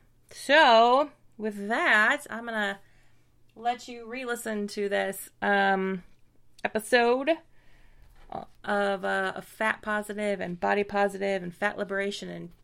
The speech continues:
body neutrality and all that jazz.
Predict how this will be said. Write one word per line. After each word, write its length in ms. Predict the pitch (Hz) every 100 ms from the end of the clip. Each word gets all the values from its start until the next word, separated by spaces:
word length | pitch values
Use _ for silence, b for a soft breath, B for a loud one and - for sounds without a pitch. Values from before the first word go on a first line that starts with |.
| - - _
body 300 | 208 208 202
neutrality 500 | 196 - 202 202 196
and 100 | 196
all 280 | 208 247 254
that 300 | 202 - -
jazz. 720 | - 175 175 180 220 220 -